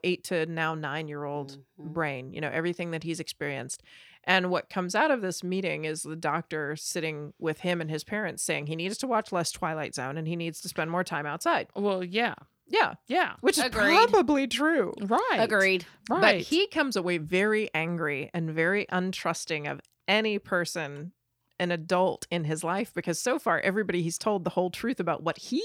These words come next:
Speaker 1: feels and what he sees has betrayed him completely.
Speaker 3: Right. Which is legit. I mean, when you're
Speaker 1: It's,
Speaker 3: that
Speaker 1: it's
Speaker 3: age
Speaker 1: legit.
Speaker 3: and you experience your first, uh, adult betrayal, it's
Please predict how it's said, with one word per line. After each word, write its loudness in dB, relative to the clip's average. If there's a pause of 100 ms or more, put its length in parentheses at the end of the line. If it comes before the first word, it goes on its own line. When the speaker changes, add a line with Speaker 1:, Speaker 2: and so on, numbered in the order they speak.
(120)
Speaker 1:
feels -4
and -4
what 0
he -2
sees -6
has 0
betrayed -2
him -6
completely. -4
Speaker 3:
Right. -2 (300)
Which 2
is 2
legit. 0
I 0
mean, 0
when 0
you're 2
Speaker 1:
It's, 4
Speaker 3:
that 4
Speaker 1:
it's 4
Speaker 3:
age 4
Speaker 1:
legit. 4
Speaker 3:
and 0
you -2
experience -4 (360)
your 0
first, -2 (460)
uh, -4 (260)
adult 0 (460)
betrayal, 0 (340)
it's -8